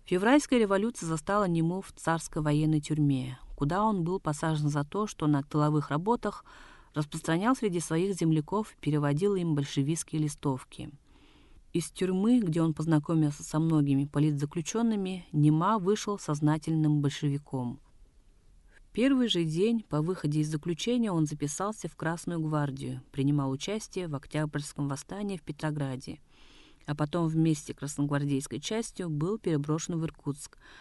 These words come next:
на подавление белогвардейского бунта. Здесь, в Иркутске, у переправы через многоводную Ангару, Нема впервые увидел Лозо,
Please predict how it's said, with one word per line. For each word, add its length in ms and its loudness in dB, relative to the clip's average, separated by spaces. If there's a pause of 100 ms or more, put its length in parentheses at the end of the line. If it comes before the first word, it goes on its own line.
(160)
на 80 -4
подавление 580 0
белогвардейского 880 -2
бунта. 540 -4 (1120)
Здесь, 580 0
в 120 -2
Иркутске, 720 -4 (140)
у 100 -4
переправы 540 0
через 240 -2
многоводную 580 4
Ангару, 480 2 (360)
Нема 380 4
впервые 540 -2
увидел 440 -2
Лозо, 500 -2